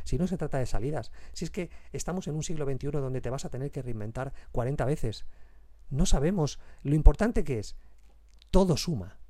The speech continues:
El hecho de estudiar, el hecho de un reto, el hecho de la carrera en sí, ¿qué te está llenando? ¿Qué te dice tu intuición? Eso es lo más importante. Olvídate de las salidas. Salidas va a haber un montón si tú eres una persona apasionada, si tú eres una persona alegre, si tú eres un joven,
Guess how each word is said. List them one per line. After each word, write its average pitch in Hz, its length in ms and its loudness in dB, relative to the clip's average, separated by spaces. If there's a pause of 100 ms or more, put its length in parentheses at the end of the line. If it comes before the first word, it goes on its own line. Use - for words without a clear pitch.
(300)
El 143 120 -2
hecho 175 220 2
de 156 80 2
estudiar, 139 480 0
el 143 160 0
hecho 156 220 2
de 139 180 -2
un 135 120 -2
reto, 139 420 2
el 135 140 -4
hecho 160 220 -2
de 147 180 0 (240)
la 123 200 -4
carrera 131 420 0
en 127 80 0
sí, 139 280 0 (240)
¿qué 170 120 0
te - 100 4
está - 260 8
llenando? 117 420 -2
¿Qué 156 120 -6
te 139 140 -6
dice 131 260 -10
tu 120 120 -2
intuición? - 400 0
Eso 226 180 -6
es 175 60 -4
lo 160 60 -4
más 151 160 -6
importante. 135 400 -4
Olvídate 262 320 -2
de 240 40 -8
las 214 140 4
salidas. 180 400 0 (300)
Salidas 214 440 0
va 190 60 0
a - 20 0
haber 196 120 0
un 185 100 0
montón 165 400 -2 (240)
si - 240 -6
tú 151 100 -6
eres 131 180 -8
una 110 140 -6
persona 104 340 -8
apasionada, 98 560 -4 (160)
si - 160 2
tú 139 100 -2
eres 139 120 -4
una 120 140 -4
persona 113 320 -4
alegre, 110 300 -4 (180)
si - 160 6
tú - 80 6
eres 151 160 2
un 139 100 -4
joven, 123 560 6